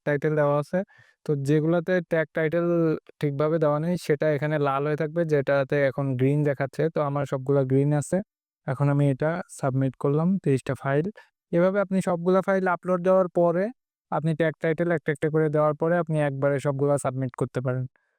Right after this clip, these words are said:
তো আমার এগুলা সাবমিট হয়ে যাচ্ছে, এই যে সাবমিট হয়ে গেল, এখন এটা রিভিউতে যাবে। তাহলে Adobe স্টকটা কিভাবে সাবমিট করতে হয় আমরা শিখলাম, এটা আমি কেটে দিচ্ছি। এবং Shutterstock-এ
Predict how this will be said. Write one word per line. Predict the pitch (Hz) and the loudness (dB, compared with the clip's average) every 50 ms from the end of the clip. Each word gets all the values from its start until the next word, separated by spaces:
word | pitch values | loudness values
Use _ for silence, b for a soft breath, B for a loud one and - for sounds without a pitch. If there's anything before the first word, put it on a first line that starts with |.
| _ _ - | _ _ -4
তো | 160 | -4
আমার | 151 147 156 160 | -2 -2 -2 -2
এগুলা | 160 147 156 160 170 | 0 0 0 0 0
সাবমিট | - - 156 147 151 156 147 | -2 -4 -6 -4 -4 -2 0
হয়ে | 165 160 160 | 2 2 4
যাচ্ছে, | 165 165 160 - 175 | 2 2 2 2 2
এই | 151 135 | 2 4
যে | 131 135 | 2 0
সাবমিট | - - 139 135 143 147 151 151 | 0 0 -2 0 0 0 2 2
হয়ে | 160 160 151 | 2 2 2
গেল, | 170 170 190 | 2 2 0
এখন | 180 156 147 156 151 | 0 0 0 -2 -2
এটা | 147 139 147 143 | 0 2 0 0
রিভিউতে | 131 131 135 135 131 143 147 151 151 165 160 | 2 2 0 2 2 2 2 2 2 2 2
যাবে। | 156 160 165 160 180 214 262 - _ _ _ _ _ _ _ B B B | 2 2 0 0 -2 -6 -6 -10 _ _ _ _ _ _ _ B B B
তাহলে | B - 165 160 - - - | B -4 -2 -2 -2 0 -2
Adobe | 156 156 156 170 165 175 175 | -2 0 0 0 0 0 0
স্টকটা | 165 - - 185 180 - - 190 185 | 0 0 0 -2 -2 0 0 -2 0
কিভাবে | - - 170 175 175 175 170 | 2 2 2 2 2 0 -2
সাবমিট | - 180 160 151 165 170 160 - | -2 -2 -2 -2 -2 -4 -2 -2
করতে | - 175 160 - | -2 -2 0 0
হয় | 180 180 | -2 0
আমরা | 170 170 170 | 0 0 -2
শিখলাম, | 160 - 165 151 175 175 180 | -2 -2 -4 -2 0 0 0
এটা | 180 160 165 | 2 0 0
আমি | 160 165 151 | 0 0 0
কেটে | - 151 156 151 | 0 2 2 2
দিচ্ছি। | 147 151 147 - - 180 | 0 0 -2 0 0 2
এবং | 170 151 151 143 | 2 2 0 -2
Shutterstock-এ | - - 151 147 143 - 165 165 160 - - - 170 160 - 180 | -2 -2 -4 -2 -2 0 0 0 0 -2 -2 -2 -2 0 2 2